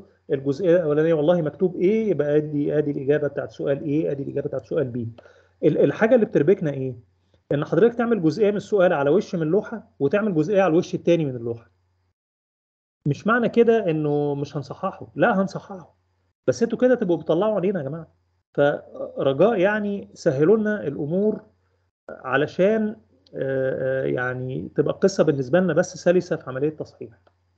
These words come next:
أنا بقول يفضل، ما بقولش يجب، يعني إحنا لا هنخصم حاجة من، منك كدرجات وبتاع لو أنت عملت لنا جزئية سؤال على وش والجزئية على الوش التاني، عارفين إن في بعض الأحيان بيحصل ارتباك في الامتحان، ما بتقدروش تظبطوا القصة دي،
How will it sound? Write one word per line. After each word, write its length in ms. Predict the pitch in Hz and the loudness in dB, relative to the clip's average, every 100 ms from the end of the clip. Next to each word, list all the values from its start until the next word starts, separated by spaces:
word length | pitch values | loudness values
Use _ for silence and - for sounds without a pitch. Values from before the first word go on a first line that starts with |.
| _ _ _ - | _ _ _ -2
أنا 100 | 151 | 2
بقول 320 | 160 220 208 | 4 6 4
يفضل، 460 | - 202 190 202 196 | 4 2 4 2 2
ما 100 | 147 | -2
بقولش 300 | 165 170 151 | -4 -4 -2
يجب، 220 | 135 113 _ _ _ - | -2 -4 _ _ _ -10
يعني 340 | 127 127 151 | -8 -6 -8
إحنا 400 | - 151 139 139 _ _ | -6 -4 -4 -6 _ _
لا 220 | 139 156 | 0 0
هنخصم 320 | 160 165 - 143 | 0 -2 -6 -6
حاجة 580 | 156 170 160 165 165 | -2 0 4 2 2
من، 300 | 151 131 127 123 123 120 | -2 -8 -10 -10 -10 -8
منك 340 | 127 165 165 156 | -4 -2 -2 -4
كدرجات 640 | 139 123 123 135 170 165 | -4 -4 -2 2 2 2
وبتاع 360 | 135 - 160 170 | -6 -2 -2 0
لو 220 | 147 151 | 2 4
أنت 140 | 170 | 2
عملت 300 | 165 143 127 | 0 -2 -2
لنا 140 | 170 170 | 0 0
جزئية 360 | 135 135 165 | 0 0 0
سؤال 380 | 165 - 170 165 | -2 -2 0 2
على 220 | 147 127 | 0 0
وش 400 | 135 180 - - _ _ _ _ | 2 2 0 -10 _ _ _ _
والجزئية 440 | 143 127 139 156 170 | -2 0 2 4 4
على 80 | 147 | 4
الوش 200 | 151 - | 0 -4
التاني، 340 | - 135 127 | -2 -2 -2
عارفين 400 | 123 - - 170 | -8 -6 -2 -2
إن 220 | 147 135 | -2 -4
في 60 | 127 | -2
بعض 220 | 151 160 | 0 0
الأحيان 520 | - - 151 160 151 - _ _ | -4 -4 -2 -2 -4 -12 _ _
بيحصل 340 | 127 151 - 139 | -2 0 0 -2
ارتباك 360 | 120 135 160 | 0 0 0
في 60 | - | -2
الامتحان، 640 | 143 135 - 156 175 165 | -8 -8 -6 0 0 0
ما 460 | 160 139 147 156 151 | -2 -4 -6 -6 -10
بتقدروش 520 | 151 160 139 139 151 | -4 -4 -2 -2 -4
تظبطوا 500 | - 131 127 147 - | -6 -6 0 0 -2
القصة 300 | - 143 - | -2 -2 -2
دي، 100 | 110 | -8